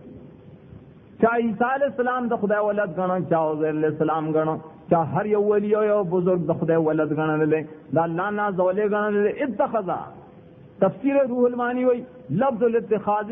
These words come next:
صریح فی التبنی. دا هغه خلک نه دي چې دی وی خدای د پاره زوی شته، نه دا هغه خلک دي چې خدای د پاره څه بزرگان دي، اولیاء دي، خو لیکن د زوی په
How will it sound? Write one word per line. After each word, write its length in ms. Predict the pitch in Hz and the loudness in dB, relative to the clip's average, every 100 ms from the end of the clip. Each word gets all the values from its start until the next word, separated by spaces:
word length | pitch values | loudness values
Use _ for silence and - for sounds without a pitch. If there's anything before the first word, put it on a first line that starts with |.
| 226 - | -4 0
صریح 300 | 180 208 202 208 208 | 2 4 4 4 2
فی 60 | |
التبنی. 600 | 208 - 196 262 269 262 - - - - - - 120 | 2 0 0 0 2 2 0 -8 -18 -20 -20 -10 -2
دا 60 | 202 247 | 0 0
هغه 160 | 240 226 | -2 -2
خلک 260 | 233 247 214 | 0 -2 0
نه 140 | 285 | 2
دي 140 | 302 254 | 2 2
چې 80 | 233 240 | 2 2
دی 80 | 247 | 4
وی 200 | 226 226 | 4 2
خدای 240 | 175 220 226 | 2 0 0
د 80 | 233 | -2
پاره 240 | 233 233 220 160 | -2 0 0 0
زوی 240 | 240 240 | 2 0
شته، 220 | - 247 196 - - - | 0 -4 -4 -10 -18 -2
نه 120 | 202 220 | 0 0
دا 60 | 247 | -2
هغه 140 | 277 277 | -2 -2
خلک 240 | 233 247 233 | -2 0 -2
دي 220 | 220 254 233 | 0 -2 2
چې 80 | 233 170 | 0 2
خدای 280 | 175 214 233 | -2 0 -2
د 80 | 226 | 0
پاره 180 | 208 202 196 | 0 0 -2
څه 80 | 175 | -2
بزرگان 680 | 180 170 180 151 196 208 208 | 0 2 2 2 -2 -2 -2
دي، 100 | 208 185 - - 202 | -4 -6 -12 -2 2
اولیاء 460 | 214 196 214 254 269 | 2 2 2 0 -2
دي، 80 | 240 240 | -2 0
خو 80 | 226 | 2
لیکن 280 | 233 220 208 175 | 2 2 0 2
د 100 | 160 | 2
زوی 160 | 139 254 | 4 4
په 20 | 202 | 2